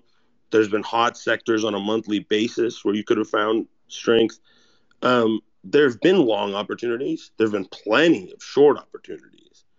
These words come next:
Um, if you're hedged appropriately, then you could have stayed market neutral this entire time as well, or you could have been net cash and, and you could have been relatively market neutral that way. But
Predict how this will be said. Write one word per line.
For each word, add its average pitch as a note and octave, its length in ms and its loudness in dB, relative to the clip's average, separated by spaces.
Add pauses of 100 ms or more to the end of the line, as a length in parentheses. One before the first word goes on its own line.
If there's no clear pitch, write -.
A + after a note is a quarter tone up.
(440)
Um, G#2 460 -4 (340)
if C3 160 0
you're D3 160 6
hedged F#3 260 -2
appropriately, B2 600 -6
then C#3 160 -4
you B2 80 -10
could G3 180 -2
have D3 100 -2
stayed A2 220 -8
market G2+ 320 -10
neutral D3 320 -4
this F#2 140 -20
entire F#2 320 -20
time F#2+ 220 -14
as F#2 120 -18
well, E2+ 400 -12
or A#2 220 6
you A#2+ 120 0
could A#2+ 140 0
have G#2 180 -2 (640)
been A2 380 2
net A#2 340 -4
cash G2+ 440 -10
and, A2 200 -6
and G#2+ 140 -6
you G#2 80 -2
could G#2+ 140 -2
have G2+ 60 -2
been G#2 120 -2
relatively G2+ 420 -4
market G2 300 -6
neutral G#2+ 300 -2
that C#3+ 180 0
way. F#2 140 -2
But A2 240 0